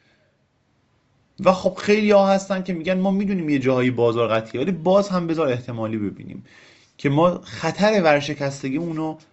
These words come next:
به صفر برسونیم.» به نظر من منطقی هم هستش، هیچ اشکالی هم نداره. میگه:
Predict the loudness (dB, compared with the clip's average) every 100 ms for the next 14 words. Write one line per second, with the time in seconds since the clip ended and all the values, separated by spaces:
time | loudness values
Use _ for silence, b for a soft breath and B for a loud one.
0 | _ -4 0 2 2 0 -8 -6 -8 0
1 | 4 4 4 2 0 -2 -10 _ _ -2
2 | -2 -2 -2 -2 -4 -8 -10 -12 -14 b
3 | b -10 -4 -4 2 2 2 0 -2 -2
4 | -6 -10 B B B B B B B B
5 | B B B B _ _ _ _ _ B
6 | B B B B B B -4 4 6 6
7 | 2